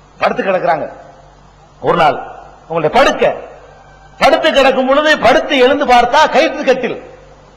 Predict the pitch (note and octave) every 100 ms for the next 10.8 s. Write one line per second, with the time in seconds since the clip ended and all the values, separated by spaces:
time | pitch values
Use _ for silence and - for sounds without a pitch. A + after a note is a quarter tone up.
0 | - - B3+ D4+ D#4 D4 C#4 C#4+ C#4+ D4
1 | C#4+ C4 B3 A#3 C#4 C#4 B3 C4 B3+ C4
2 | C4+ C#4 A#3 - - - A3+ C#4+ C#4 C4+
3 | C4 A#3 C4 B3+ C4+ C4 B3+ A#3+ C4 C4
4 | B3 B3+ D4+ - - - - - - -
5 | - - - C4+ E4 D#4 D#4 D4 C#4 C4
6 | B3+ B3 B3 B3+ B3 A#3+ A#3 A3 B3+ C#4
7 | B3+ A#3+ B3 F3+ - - - - - -
8 | A3 G#3+ A3 B3+ A#3+ A#3 G#3 G#3+ A#3 -
9 | A#3 A#3+ - - - - - E3+ A#3+ G#3
10 | G#3+ B3+ A#3+ A3 F3+ F#3+ D#3+